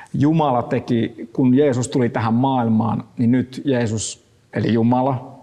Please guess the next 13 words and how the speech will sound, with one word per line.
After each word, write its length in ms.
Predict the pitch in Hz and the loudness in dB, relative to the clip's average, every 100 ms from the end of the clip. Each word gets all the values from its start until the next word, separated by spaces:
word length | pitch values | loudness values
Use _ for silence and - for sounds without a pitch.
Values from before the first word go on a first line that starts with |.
| _ | _
on 100 | 120 | -4
tehnyt 240 | 113 110 123 | -2 0 0
jokaiselle 420 | 117 120 117 110 | 0 -4 -4 -6
meistä. 440 | 98 101 - - - _ _ _ _ _ _ _ _ _ _ - - - - | -6 -6 -8 -10 -14 _ _ _ _ _ _ _ _ _ _ -18 -14 -12 -6
Ja 60 | 131 | -2
mä 80 | 165 | -2
ajattelen, 280 | 170 170 156 | 0 0 0
että 220 | - 156 | 0 -2
yksi 280 | - 175 - | 0 -2 0
keskeinen 460 | 175 160 160 139 | -2 0 0 0
asia, 260 | 135 147 135 | 0 2 2
mitä, 300 | 135 123 135 | 0 0 0
äh, 80 | 123 | 0